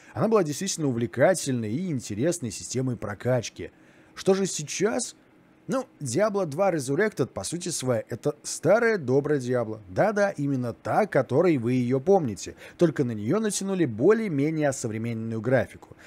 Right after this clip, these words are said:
Нет, конечно, графика не дотягивает до уровня третьей Diablo, но, честно, она выглядит более чем приятной. И если вы действительно являетесь фанатом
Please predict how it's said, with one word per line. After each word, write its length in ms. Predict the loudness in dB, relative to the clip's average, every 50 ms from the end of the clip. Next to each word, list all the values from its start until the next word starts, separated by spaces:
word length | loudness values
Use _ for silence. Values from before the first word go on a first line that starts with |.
| -20 -16 -8 -4
Нет, 220 | -2 -2 -2 2
конечно, 380 | 2 2 2 2 0 -2 -2 -2
графика 400 | 2 4 4 4 2 -2 -6 -6
не 80 | -4
дотягивает 640 | -2 -2 -2 0 2 2 2 2 0 -2 -4 -4 -2
до 140 | 0 2
уровня 340 | 2 2 2 0 0 -2 -4
третьей 380 | -2 -2 -2 -2 -2 -4 -6 -6
Diablo, 500 | -4 -2 0 2 2 2 0 -2 -6 -8 -10 -16 -20 -20 -20 _ -6
но, 540 | -4 -4 -2 0 0 0 0 0 -2 -4 -6 -10
честно, 500 | -10 -4 -2 0 0 0 -2 -2 -2 -2
она 200 | 0 0 0 0
выглядит 400 | 0 -2 -2 -2 -2 -2 -2 -4
более 320 | -2 0 0 2 2 2 0
чем 240 | 0 -2 -4 -4 -4
приятной. 680 | -2 -2 0 2 4 4 4 2 0 -4 -10 -10 -6 -2
И 40 |
если 300 | 0 0 0 0 0 -2
вы 160 | 0 0 0 -2
действительно 640 | -2 -4 -6 -6 -4 -4 -4 -4 -4 -4 -6 -6
являетесь 400 | -4 0 2 2 2 2 0 -4
фанатом 540 | -4 -4 -2 0 2 0 0 0 -4 -10 -12